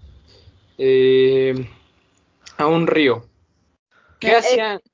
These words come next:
Speaker 2: río se enmugra. ¿Y qué soltamos nosotros hasta cierto punto? Mugre, güey.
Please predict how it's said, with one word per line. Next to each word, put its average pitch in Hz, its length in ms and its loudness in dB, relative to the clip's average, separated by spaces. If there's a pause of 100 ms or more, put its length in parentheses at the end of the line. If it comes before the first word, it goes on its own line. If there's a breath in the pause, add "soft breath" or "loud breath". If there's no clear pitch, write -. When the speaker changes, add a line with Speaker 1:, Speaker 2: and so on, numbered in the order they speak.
Speaker 2:
río 269 340 -2
se 240 220 -16
enmugra. 185 580 -12 (160)
¿Y 196 160 -20
qué 220 260 -12
soltamos 208 480 -16
nosotros 190 480 -12
hasta 180 340 -14
cierto 175 320 -16
punto? 208 320 -12
Mugre, 185 560 -4
güey. - 240 -18